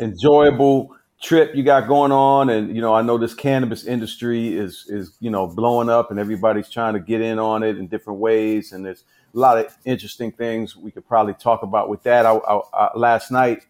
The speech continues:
actually, I was at a cannabis, uh, well, you know, yesterday, of course, was four twenty. Um, and, um, uh, there's a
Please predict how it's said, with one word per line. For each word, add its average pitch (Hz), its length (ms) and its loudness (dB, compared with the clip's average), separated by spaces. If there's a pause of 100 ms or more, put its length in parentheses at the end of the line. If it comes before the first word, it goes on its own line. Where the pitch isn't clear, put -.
(220)
actually, 110 540 -4
I 104 100 -2
was 101 220 -4
at 104 200 -2
a 95 60 -6
cannabis, 107 720 -10 (140)
uh, 104 120 -10
well, 123 180 -4
you 120 80 -6
know, 113 100 -6
yesterday, 107 640 -4 (200)
of 95 160 -10
course, 104 240 -8
was 95 80 -20
four 107 260 -6
twenty. 107 460 -8 (440)
Um, 98 580 -4 (580)
and, 98 440 -8
um, 95 600 0 (500)
uh, 98 480 0
there's 101 220 -6
a 98 160 -8